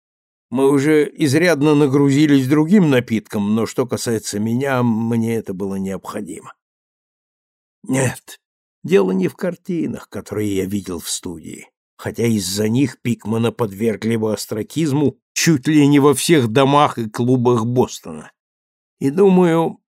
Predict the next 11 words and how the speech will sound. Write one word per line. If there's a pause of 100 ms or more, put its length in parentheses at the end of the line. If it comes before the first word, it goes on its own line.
(260)
тебя
больше
не
удивит,
что
я
избегаю
метро
и
всяческих
подвалов.